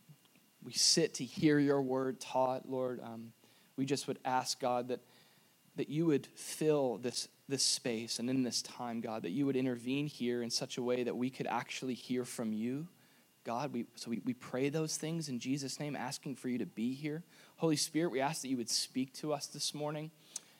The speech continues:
As I am going through the notes of what I've prepared, uh, I pray ultimately, God, it would be your voice and your word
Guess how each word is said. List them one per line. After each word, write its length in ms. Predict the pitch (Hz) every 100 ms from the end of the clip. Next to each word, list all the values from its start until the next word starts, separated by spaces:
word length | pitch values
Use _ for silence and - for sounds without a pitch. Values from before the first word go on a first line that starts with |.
| -
As 100 | 123
I 200 | 151 160
am 260 | 151 131 - - - -
going 300 | 143 156 156
through 320 | - 160 160
the 100 | 139
notes 480 | 131 135 147 - -
of 320 | 139 123 117 -
what 160 | 139
I've 240 | 131 139 -
prepared, 600 | 143 - 143 139 139 135 -
uh, 120 | 120
I 80 | -
pray 220 | 143 147
ultimately, 540 | - 135 - 123 120 123
God, 280 | 127 123 117
it 60 |
would 200 | 120 120
be 220 | 123 117 110
your 160 | 127 127
voice 580 | 127 123 123 120 - -
and 160 | 113
your 140 | 120 123
word 540 | 117 123 120 117 123